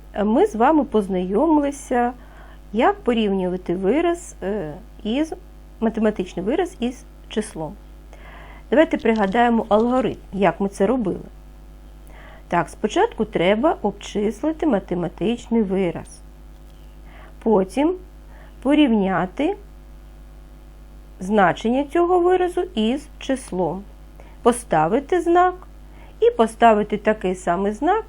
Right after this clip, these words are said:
між виразом і числом. Однак існує спосіб порівняння виразу та числа без обчислення значення виразу.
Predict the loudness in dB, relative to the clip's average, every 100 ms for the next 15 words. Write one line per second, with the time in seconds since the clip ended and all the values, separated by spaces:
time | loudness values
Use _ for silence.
0 | -6 -2 0 0 -2 -10 -16 -20 -14 -6
1 | 0 2 2 2 2 0 -4 -20 -8 -2
2 | -2 -2 -8 -14 -10 -10 -10 -10 -10 -12
3 | -20 -20 -20 -20 -20 -18 -18 -18 -20 -20
4 | -20 -20 -20 -20 -20 -20 4 6 8 6
5 | 6 2 -8 -20 -20 -16 -6 -4 4 6
6 | 6 4 0 2 2 2 -6 0 2 2
7 | 4 4 4 2 2 4 4 2 0 -6
8 | -8 0 2 2 -2 -4 0 2 2 -2
9 | -14 -20 -20 -20 -2 4 6 8 6 0
10 | 0 0 0 -4 0 0 0 2 2 2
11 | 0 -4 -6 0 2 0 0 0 0 0
12 | -2 -4 -2 -2 -2 -6 -8 -12